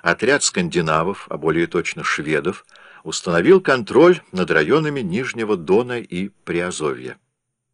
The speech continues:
Примечательно, что, согласно саге об инглингах, частично включенной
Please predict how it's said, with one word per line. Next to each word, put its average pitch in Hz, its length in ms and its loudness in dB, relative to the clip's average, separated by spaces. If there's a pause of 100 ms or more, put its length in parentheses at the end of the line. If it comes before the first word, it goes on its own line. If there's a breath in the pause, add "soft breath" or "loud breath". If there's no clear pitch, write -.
(880 soft breath)
Примечательно, 120 720 0
что, - 240 -2
согласно 98 580 0
саге 90 540 0 (180 loud breath)
об 92 320 -4 (440 soft breath)
инглингах, 104 760 -2 (960)
частично 101 580 -4
включенной 92 800 0